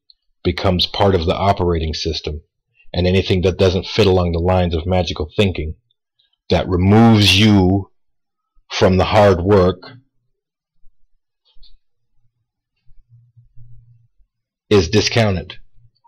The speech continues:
"I was told there was no hard work. I was told that it would all be taken care of. Some guy's gonna come down to the planet and save me later."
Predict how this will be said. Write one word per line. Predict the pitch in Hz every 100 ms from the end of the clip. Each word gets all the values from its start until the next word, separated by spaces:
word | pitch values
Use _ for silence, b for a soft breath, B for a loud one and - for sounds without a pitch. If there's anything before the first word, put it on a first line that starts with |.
| -
"I | 127
was | 143
told | - 101
there | 98
was | 104 123
no | 127
hard | 95 90 80
work. | 85 78 _ - B B
I | -
was | 143 -
told | - 90
that | 95
it | 87 95
would | 92
all | 92
be | 98
taken | - 101 98 -
care | 127 113
of. | 80 - B B
Some | - 113 101
guy's | 110 143
gonna | 104 95
come | 98 95
down | 92 92 90
to | 90
the | -
planet | 98 98
and | 110 -
save | 131 143
me | 113 92
later." | 87 76